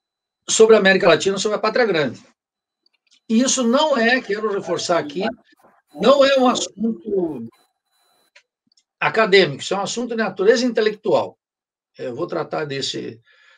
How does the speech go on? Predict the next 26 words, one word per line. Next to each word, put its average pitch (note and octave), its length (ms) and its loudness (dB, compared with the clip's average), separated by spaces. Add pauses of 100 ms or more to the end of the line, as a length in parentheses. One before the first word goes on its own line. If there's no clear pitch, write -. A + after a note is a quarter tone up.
(160)
desse - 240 -4
problema, E3+ 500 2
mas F#3 180 -4
queria E3 580 0 (560)
inicialmente A3 760 2
registrar F#3+ 800 2
essa, C#3 600 -4 (580)
essa C#3 580 -4 (880)
alegria C#3+ 540 4
de C#3+ 80 -2
estar D#3 300 4
trabalhando D3+ 540 -2
nessa D3 420 -2
iniciativa. F3+ 960 -2 (880)
Ela C#3 180 0
tem E3 120 -2
sido F#3+ 220 -4
muito A3+ 460 2
importante D#3 800 -2
pra A#2+ 220 -4
mim D3 180 -4
individualmente, B2+ 800 -2
pra C3+ 160 -2
todos D3+ 360 0
do B2+ 120 -4
iela D#3 480 2